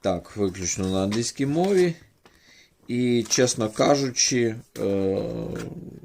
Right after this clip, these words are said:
інструкцію раджу <laughs> ще почитати.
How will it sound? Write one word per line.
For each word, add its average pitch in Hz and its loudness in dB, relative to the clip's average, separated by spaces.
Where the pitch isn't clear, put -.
інструкцію 101 -4
раджу 98 0
<laughs> - -20
ще - -4
почитати. 107 -4